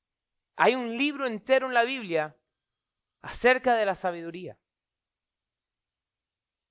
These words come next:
donde dice que fíate a sí mismo de Jehová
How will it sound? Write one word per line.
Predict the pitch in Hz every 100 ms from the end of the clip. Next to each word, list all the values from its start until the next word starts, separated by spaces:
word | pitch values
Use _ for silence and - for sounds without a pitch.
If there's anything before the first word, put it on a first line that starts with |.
| _ _ _ _ _
donde | - 160 170
dice | 214 233 247
que | 214 180
fíate | - 254 269 269 233
a | 208
sí | 208
mismo | 208 233 220 220
de | 196
Jehová | 151 160 156 139 -